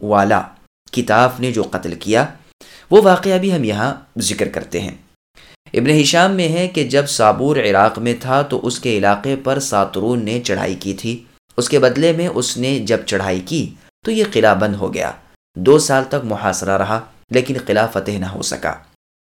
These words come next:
ایک روز ساترون کی بیٹی نذیرہ اپنے باپ کے قلعے کا گشت لگا رہی تھی، جو اچانک اس کی نظر صابور پر پڑ گئی۔ یہ اس وقت شاہانہ پرتکلف ریشمی لباس میں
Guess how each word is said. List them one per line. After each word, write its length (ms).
ایک 240
روز 180
ساترون 500
کی 120
بیٹی 300
نذیرہ 320
اپنے 300
باپ 280
کے 100
قلعے 280
کا 220
گشت 200
لگا 220
رہی 180
تھی، 280
جو 160
اچانک 480
اس 120
کی 220
نظر 400
صابور 460
پر 200
پڑ 220
گئی۔ 240
یہ 140
اس 280
وقت 120
شاہانہ 440
پرتکلف 680
ریشمی 340
لباس 460
میں 160